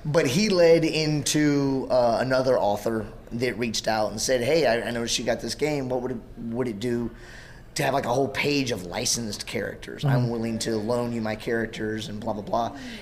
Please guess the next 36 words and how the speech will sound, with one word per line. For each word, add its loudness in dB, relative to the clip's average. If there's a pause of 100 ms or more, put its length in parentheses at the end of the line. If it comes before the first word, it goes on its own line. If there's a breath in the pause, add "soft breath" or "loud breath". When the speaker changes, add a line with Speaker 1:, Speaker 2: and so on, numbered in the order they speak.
(140 loud breath)
Speaker 1:
And 0
then -2
that 0
ended 0
up 0 (340)
within, -2 (460)
like, -2
a -2
four 0
or 2
five 0
month -2
time 0
period, 0
I 0
wound 2
up 0
with -2
four 0
licenses 0
and -10
contracts, -4 (300 loud breath)
and -4
Dane 0
being 0
one 2
of -2
them. -4 (520 loud breath)
And 0
it's 0
kind -2
of 0
a 0
ten -4
percent -2
deal, 2